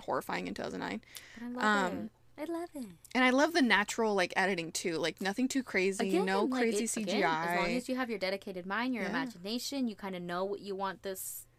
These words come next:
Speaker 2: you know, the route to go for your
Speaker 1: Mm-hmm.
Speaker 2: movie, it, it'll happen.
Speaker 1: Yeah.
Speaker 2: It'll happen.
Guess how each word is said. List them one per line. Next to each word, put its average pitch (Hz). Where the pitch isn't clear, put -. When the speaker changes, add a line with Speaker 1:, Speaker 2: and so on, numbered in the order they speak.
Speaker 2:
you 180
know, 156
the 160
route 190
to -
go 226
for 220
your 233
Speaker 1:
Mm-hmm. 254
Speaker 2:
movie, 269
it, 190
it'll 190
happen. 302
Speaker 1:
Yeah. 233
Speaker 2:
It'll 185
happen. 202